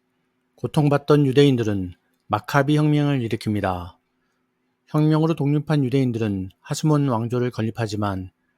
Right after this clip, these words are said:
외환이 끝나자 바리새파와 사두개파의 내분이 시작됩니다. 내분을 틈타 비씨 육십삼 년, 로마는 예루살렘을 점령합니다. 그리고 로마에 충성하는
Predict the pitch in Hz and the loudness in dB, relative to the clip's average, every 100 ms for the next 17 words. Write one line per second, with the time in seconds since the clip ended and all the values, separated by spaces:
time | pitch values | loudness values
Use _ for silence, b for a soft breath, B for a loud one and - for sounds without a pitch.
0 | _ _ _ 113 120 135 131 - 151 139 | _ _ _ -4 0 0 -2 0 0 0
1 | 117 101 95 - _ _ _ _ _ 113 | 0 -2 -4 -12 _ _ _ _ _ -4
2 | 117 123 - 117 113 110 135 175 - - | -2 -2 0 0 2 2 0 -8 -10 -6
3 | 147 147 131 - 117 113 110 113 113 127 | -4 -2 -2 -2 -2 0 0 -2 0 -2
4 | - 120 107 98 92 87 90 _ _ _ | -2 -4 -4 -4 -6 -8 -16 _ _ _
5 | _ _ _ _ _ 110 110 117 117 135 | _ _ _ _ _ 0 0 0 -2 -2
6 | 127 - 123 120 - 135 - 147 135 - | -2 2 4 4 -2 -6 -4 -4 -4 -6
7 | - 135 120 107 92 92 - _ _ _ | -6 -4 -2 -2 -4 -6 -14 _ _ _
8 | _ _ _ 120 120 113 107 104 110 117 | _ _ _ 0 0 0 0 0 0 0
9 | 127 120 117 110 107 117 117 104 98 98 | -2 0 0 -2 -2 -2 0 -2 -2 -4
10 | 92 87 - _ _ _ _ _ _ _ | -6 -10 -16 _ _ _ _ _ _ _
11 | _ 131 131 127 123 139 147 - 170 160 | _ 2 4 4 4 2 0 0 -2 0
12 | 156 143 143 139 | 0 0 0 -2